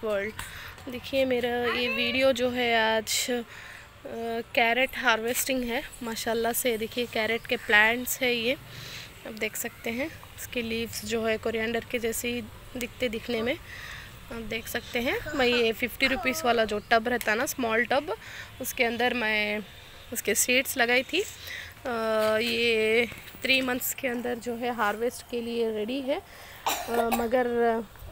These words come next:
नहीं मालूम, हम्म, कितने बड़े हैं। यहाँ ऊपर से तो, अ, carrot तो दिख रहा है। इंशाल्लाह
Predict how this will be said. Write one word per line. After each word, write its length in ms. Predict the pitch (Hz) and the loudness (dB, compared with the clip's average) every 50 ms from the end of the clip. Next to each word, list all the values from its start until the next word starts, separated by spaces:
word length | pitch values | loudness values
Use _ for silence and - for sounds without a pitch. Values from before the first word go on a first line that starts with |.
| - - - - | -12 -14 -14 -14
नहीं 380 | - - - 247 233 233 247 269 | -12 -8 -4 0 2 4 4 4
मालूम, 360 | 277 285 277 269 262 277 370 381 - - - - - | 4 4 4 4 4 2 2 0 -6 -14 -16 -14 -8
हम्म, 360 | - 240 233 233 233 226 226 214 208 - - - - - - - - - | -6 -4 -2 0 0 -2 -2 -4 -8 -12 -18 -20 -20 -20 -20 -20 -16 -12
कितने 300 | - 240 - - 247 247 | -12 -10 -4 0 0 2
बड़े 260 | 233 226 220 233 233 247 | 4 4 4 4 4 4
हैं। 160 | 262 330 370 - | 4 2 2 0
यहाँ 280 | 311 269 240 247 233 226 | -2 0 0 0 0 0
ऊपर 300 | 214 214 214 - 247 233 | 0 -2 0 -2 -2 -2
से 180 | - - 262 247 | 0 0 -2 -2
तो, 160 | - 311 359 | 0 -2 -4
अ, 60 | 453 - - - - - - - - - 254 226 220 220 220 220 220 226 - - | -4 -6 -10 -14 -16 -16 -16 -14 -10 -6 -4 -2 0 2 2 2 2 0 0 0
carrot 320 | - 214 208 220 233 233 - - - | 2 2 2 2 0 -2 -2 0 0
तो 300 | 254 240 226 226 220 202 | 2 4 4 4 2 0
दिख 260 | 202 233 262 - 269 | -2 -4 -4 -2 -2
रहा 260 | 247 247 240 233 226 | -2 -2 -2 -2 -2
है। 200 | 226 240 302 415 - - - - - - - - - - 240 | -2 -2 -2 -4 -6 -10 -14 -16 -16 -16 -16 -18 -16 -12 -10
इंशाल्लाह 760 | 208 208 214 - - 247 233 226 226 226 226 226 220 220 | -10 -8 -10 -8 -6 -4 -2 -2 0 0 0 2 2 2